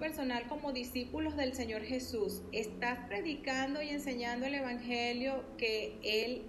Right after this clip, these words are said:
anuncia y se está revelando al mundo lo que Él vino a hacer?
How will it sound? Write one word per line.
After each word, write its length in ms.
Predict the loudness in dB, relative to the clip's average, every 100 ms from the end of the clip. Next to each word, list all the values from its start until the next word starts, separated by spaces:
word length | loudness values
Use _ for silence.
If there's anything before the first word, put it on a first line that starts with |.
| -4
anuncia 800 | -4 -2 -4 -4 -4 -2 -2 -4 -10 -16 -14
y 100 | -10
se 120 | -6 -4
está 220 | -4 -2
revelando 520 | 0 0 -2 -2 -2
al 160 | -4 -4
mundo 600 | -4 -2 -2 -2 -2 -2 -8 -16 -18 -18 -20 -20 -8
lo 220 | 0 0
que 360 | 2 2 2 2
Él 180 | 0 -2
vino 320 | -4 -4 -4
a 40 | -6
hacer? 440 | -4 0 0